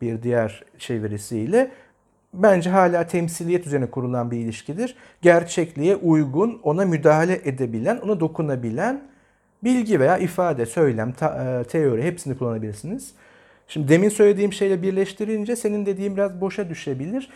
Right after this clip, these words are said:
Çünkü ne demiştim? Geçmişi bilenler, yani niye tarih yapıyoruz, niye bilim tarihi yapıyoruz? Geçmişi bilenler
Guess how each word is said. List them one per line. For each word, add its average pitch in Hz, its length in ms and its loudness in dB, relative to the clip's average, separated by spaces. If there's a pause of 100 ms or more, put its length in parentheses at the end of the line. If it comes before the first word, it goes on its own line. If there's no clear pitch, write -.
(140)
Çünkü 185 220 -4
ne 214 140 2
demiştim? 214 640 -2
Geçmişi 165 760 0
bilenler, 147 520 0
yani 131 200 0
niye 165 200 0
tarih 143 360 4
yapıyoruz, 156 400 -4
niye 170 200 -2
bilim 135 180 -2
tarihi 113 420 -4
yapıyoruz? 117 580 -8 (340)
Geçmişi 160 640 0
bilenler 160 760 2